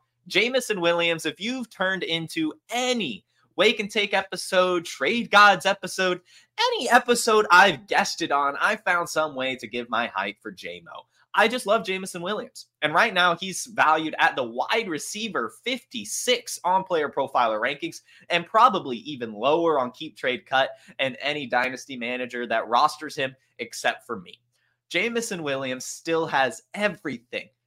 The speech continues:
everything that you will be looking for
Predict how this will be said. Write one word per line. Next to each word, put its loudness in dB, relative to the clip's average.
everything 0
that 2
you -4
will -2
be -4
looking -6
for -4